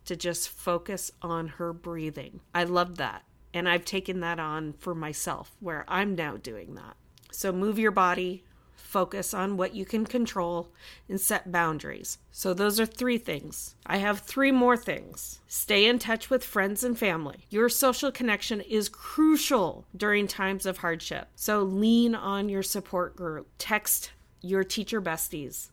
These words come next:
Contact a friend from maybe your college days or, or a neighbor. Check in with somebody. Keep up with self-care. Make sure you get at least seven hours of sleep,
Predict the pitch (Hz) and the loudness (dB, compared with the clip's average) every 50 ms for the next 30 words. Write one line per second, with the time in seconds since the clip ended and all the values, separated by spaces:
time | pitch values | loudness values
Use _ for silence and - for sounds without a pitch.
0 | _ - - - 214 214 220 233 220 - 226 202 180 - - - - - _ - | _ -16 -2 4 4 6 6 4 2 0 2 0 0 0 -4 -10 -16 -16 _ -8
1 | - 185 - - - 214 202 196 185 160 156 185 - - - - 185 180 180 175 | -8 -8 -4 -2 0 2 2 2 0 -2 -4 -6 -10 -10 -6 -4 -2 0 0 0
2 | 180 180 180 180 175 170 - - - - - _ _ _ _ - 190 214 220 214 | 0 0 0 -2 -4 -6 -10 -16 -20 -20 -20 _ _ _ _ -4 0 0 0 2
3 | 220 214 208 202 202 - - 208 202 202 214 208 190 - - - 170 147 131 120 | 0 0 0 0 -2 -2 -2 -2 0 0 0 0 -2 -4 -4 -2 -2 -2 -2 -2
4 | 135 131 - - - - - - 190 190 185 190 190 190 190 190 196 190 190 190 | -6 -6 -8 -10 -10 -10 -6 -2 0 2 2 4 4 4 6 6 6 4 4 2
5 | - 202 208 220 220 214 220 214 214 208 220 240 208 196 156 101 - - - _ | 2 0 0 2 2 2 2 2 2 2 0 0 0 -2 -2 -2 -4 -6 -12 _
6 | - - - 247 247 247 - - - - 226 220 226 208 196 190 - - 190 170 | -6 -4 -2 -2 -2 -4 -6 -4 0 2 2 2 2 0 -2 -2 -4 -4 -4 -4
7 | 165 151 131 117 95 78 82 - - _ _ - - 269 262 247 254 - - - | -4 -4 -6 -6 -8 -10 -12 -16 -20 _ _ -6 -2 -2 -2 -2 -2 -4 -2 0
8 | 214 214 214 - - 208 190 - - - 208 190 180 - - - - 190 165 139 | 0 0 0 -2 -6 -6 -6 -6 -4 -2 0 0 -2 -2 -6 -8 -4 -4 -4 -4
9 | 110 - - - _ _ _ - 202 226 226 - - 254 226 226 226 220 208 214 | -4 -8 -12 -20 _ _ _ 0 0 2 2 2 2 2 2 2 2 0 0 0
10 | 214 208 196 190 - - 208 220 208 - - - 226 214 214 226 226 220 220 226 | 0 2 0 0 -2 -2 -4 -4 -4 -4 -2 0 0 0 2 2 2 2 4 2
11 | 226 220 226 220 - - - - - 214 214 220 220 220 - - | 2 0 0 -4 -6 -8 -8 -8 -6 -4 -4 -4 -4 -6 -10 -14